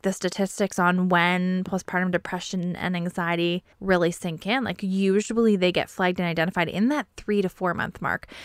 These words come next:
which is in the States a lot of times when moms are reintegrating back into work at the same time, right?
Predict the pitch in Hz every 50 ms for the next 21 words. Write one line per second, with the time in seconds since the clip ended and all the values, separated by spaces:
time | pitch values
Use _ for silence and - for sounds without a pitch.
0 | - - - - 214 196 - - 190 190 190 - 185 196 190 180 - - 196 180
1 | - - 185 185 185 180 170 170 175 175 - - - 185 170 175 180 185 - 185
2 | 180 175 180 175 165 170 185 196 170 165 170 175 180 180 185 185 190 190 185 -
3 | 196 - 202 180 185 190 185 185 185 - - 208 196 202 190 180 180 185 247 -
4 | - 320 - - 196 - - 180 165 151 165 - - 165 156 165 170 165 165 156
5 | 156 180 214 247 -